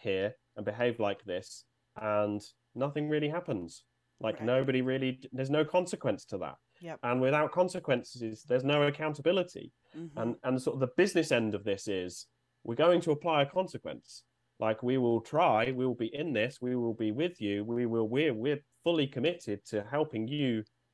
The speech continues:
Speaker 1: get to where you need to get to. But ultimately, if we have to, we will apply a consequence. And ultimately, those consequences will lead you to a point where it's some kind of formal action. And,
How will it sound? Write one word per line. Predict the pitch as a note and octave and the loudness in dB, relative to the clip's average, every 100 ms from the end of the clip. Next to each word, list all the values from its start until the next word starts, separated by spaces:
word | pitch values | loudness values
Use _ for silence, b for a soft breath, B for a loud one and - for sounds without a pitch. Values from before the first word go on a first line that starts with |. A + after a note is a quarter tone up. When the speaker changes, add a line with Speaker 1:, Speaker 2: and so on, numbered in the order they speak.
| _ | _
Speaker 1:
get | D3 - | -2 -2
to | - A#2 | -6 0
where | B2+ A#2 A2+ A2 _ _ - | 2 4 2 0 _ _ -6
you | G#2+ | -2
need | A#2+ A2 | 0 0
to | A2 | -2
get | E3 - - | -4 -4 -6
to. | G2 G2 G#2 _ _ - | -4 -4 -8 _ _ -16
But | - | -6
ultimately, | A#2+ D3+ D3 A#2+ G#2+ | 0 0 0 -2 -2
if | G#2 | -4
we | |
have | A#2 F3 - | -6 -6 -4
to, | G2+ | -2
we | G#2 G#2 | 2 4
will | A2+ C3 | 4 2
apply | B2+ C3+ A#2+ | 0 2 2
a | A2 | 2
consequence. | E3+ A2+ - G2+ G2 | -2 -4 -8 -8 -6
And | G#2 - D#3 | -8 0 4
ultimately, | F#3+ A3+ G3+ E3+ B2 | 6 6 2 0 2
those | A#2 A2 - | 2 0 0
consequences | A#2+ - - A#2 - A2 | -6 -6 -6 -4 -4 -6
will | A2+ A2+ | -2 0
lead | A2+ G#2 A2 | 0 -2 -6
you | |
to | G#2 G#2+ | -10 -12
a | - | -4
point | A#2 G#2 | -4 -2
where | G#2+ G#2+ G2+ | 0 0 0
it's | - - _ _ | -6 -16 _ _
some | - A2+ | -8 -6
kind | A2+ | -4
of | A2 | -4
formal | A#2+ A2 A#2 | -2 0 2
action. | F#3+ - - F2 - _ _ _ _ | 0 -4 -12 -12 -14 _ _ _ _
And, | G#2+ A2 | -4 -4